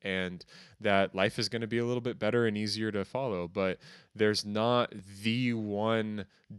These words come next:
destiny that God has called us for. There's places, and we're gonna look at it in the Bible in just a moment, that God actually opens up options, and he invites humans,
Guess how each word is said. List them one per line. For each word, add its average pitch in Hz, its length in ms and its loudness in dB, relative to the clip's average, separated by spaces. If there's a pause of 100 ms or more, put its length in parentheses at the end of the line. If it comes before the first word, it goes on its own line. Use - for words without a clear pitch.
destiny 101 600 2
that 90 200 -2
God 95 180 2
has 92 100 -4
called 98 280 0
us 92 100 -6
for. 87 260 -10
There's 95 240 -4
places, 120 680 0
and 95 140 -8
we're 98 100 -8
gonna 101 120 -4
look 110 200 -4
at 110 180 0
it 101 140 -4
in 92 60 -12
the 92 60 -6
Bible 107 380 -2
in 98 80 -4
just 95 180 -8
a 98 40 -8
moment, 101 360 -4 (360)
that 92 240 0
God 113 260 4
actually 101 340 0
opens 107 320 -2
up 104 200 -2
options, - 540 -6 (560)
and 107 140 2
he 110 140 2
invites 101 840 0
humans, 107 640 -4